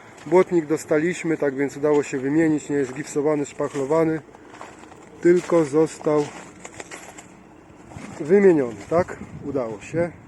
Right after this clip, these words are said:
Zgodnie ze sztuką jest nowiutki wstawiony. Nie ma szpachli, gipsu. Podniosę, o, tak to się prezentuje. Taki krótki filmik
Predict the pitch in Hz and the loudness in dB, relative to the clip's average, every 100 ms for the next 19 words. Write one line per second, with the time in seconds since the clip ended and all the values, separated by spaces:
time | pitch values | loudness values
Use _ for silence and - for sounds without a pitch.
0 | - - - - - - - - 127 151 | -20 -20 -20 -20 -20 -20 -20 -14 -2 0
1 | 151 131 135 - 160 147 131 120 - 135 | 0 -2 -4 -4 -6 -4 -6 -6 -6 -8
2 | 135 165 - 156 - - 139 151 143 139 | -4 -4 -4 -12 -8 -6 0 0 0 -2
3 | - - - - - - - - - - | -6 -20 -20 -20 -20 -20 -20 -20 -20 -20
4 | - - - - 135 135 131 - - 147 | -20 -20 -20 -20 -10 -6 -6 -8 -4 -4
5 | 139 131 - 147 - 143 135 - - - | -2 -8 -8 -10 -8 -4 -2 -2 -8 -6
6 | - - - - - - - - - - | -6 -8 -12 -8 -8 -8 -10 -6 -4 -4
7 | - - - - 120 127 127 120 110 107 | -4 -4 -4 -4 -8 -10 -12 -12 -14 -18
8 | - 120 - 120 - 113 123 123 120 - | -16 -16 -14 -12 -12 -12 -12 -12 -12 -6
9 | 160 151 143 - - - - - - - | -2 -2 -2 -2 -2 -2 -4 -4 -2 0
10 | - - - - - - 160 - 151 | -2 -2 -4 -4 -6 -2 0 2 2